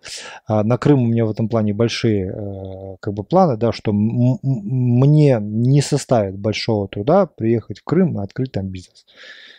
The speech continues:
Хотя мне говорят, что как бы это там какая-то другая планета. А как бы, а для меня, наоборот, всё проще. Наоборот. И я, я, знаете как, я вот одному товарищу, который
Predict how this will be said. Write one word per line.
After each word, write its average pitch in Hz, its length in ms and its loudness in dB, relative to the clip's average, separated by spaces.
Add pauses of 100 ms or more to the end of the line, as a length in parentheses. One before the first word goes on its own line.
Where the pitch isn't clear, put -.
(120)
Хотя 117 240 0
мне 127 140 2
говорят, 120 260 0
что - 160 -2
как 117 180 -2
бы 113 120 2
это 107 140 0
там 107 180 0
какая-то 113 400 0
другая 113 340 2
планета. 101 520 -2
А 101 60 -6
как 127 160 2
бы, 123 120 4
а 110 80 2
для 127 120 4
меня, 139 220 4
наоборот, 135 300 4
всё 120 140 0
проще. 104 420 -4
Наоборот. 120 580 4 (1120)
И 127 60 6
я, 135 160 8
я, 135 280 6
знаете 143 320 2
как, 107 220 -2
я 113 340 4
вот 110 280 -4
одному 113 420 0
товарищу, 123 480 0
который 104 480 -2